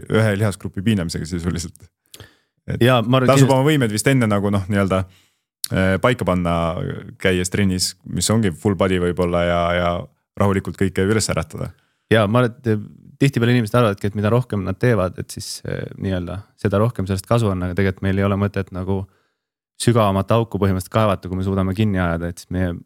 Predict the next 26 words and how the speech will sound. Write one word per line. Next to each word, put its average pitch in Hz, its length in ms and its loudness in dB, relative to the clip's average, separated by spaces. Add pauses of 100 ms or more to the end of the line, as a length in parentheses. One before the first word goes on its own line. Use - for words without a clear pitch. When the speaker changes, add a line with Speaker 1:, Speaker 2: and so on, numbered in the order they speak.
(260)
Speaker 2:
meil 101 160 2
ei 107 60 2
ole 104 160 2
lihtsalt - 260 -8
rohkem 101 320 -2
vaja 113 160 2
ja 92 60 -2
meie 92 160 -6
taastumisvõime 95 640 -2
on - 60 -10
ka 90 100 -2
võib-olla 92 320 -4 (420)
limiteeritud 95 640 -4
nii-öelda 90 300 -6
sellest, 90 300 -6
mis 92 100 -14
me 90 80 -10
teeme. 92 220 -4 (540)
Et 95 120 0
siis - 160 -8
pigem 101 260 2
ongi 98 220 0
see, 95 220 0
et, - 180 -16
äh, 90 160 0
võib-olla 92 320 0